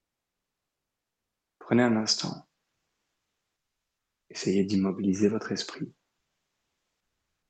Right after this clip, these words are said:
sur la simple observation du souffle qui rentre par vos narines lorsque vous inspirez, qui sort par vos narines lorsque vous expirez.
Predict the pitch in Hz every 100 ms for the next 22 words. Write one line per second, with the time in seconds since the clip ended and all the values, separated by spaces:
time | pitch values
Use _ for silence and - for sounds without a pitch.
0 | _ - 98 87 - - 123 - 120 -
1 | 104 101 92 - 160 151 _ _ _ _
2 | _ _ _ _ _ _ _ _ _ _
3 | _ _ _ _ _ _ _ _ _ _
4 | _ _ - 98 - 104 - - 117 -
5 | _ _ _ _ _ _ _ _ _ _
6 | - 95 101 101 104 95 98 95 92 95
7 | 98 95 - 101 98 92 - - - -
8 | _ _ _ _ _ _ _ _ _ _
9 | _ _ _ _ _ _ _ _ _ _
10 | _ _ _ _ - - 104 104 104 98
11 | 95 98 90 90 95 98 - - 101 101
12 | 101 - -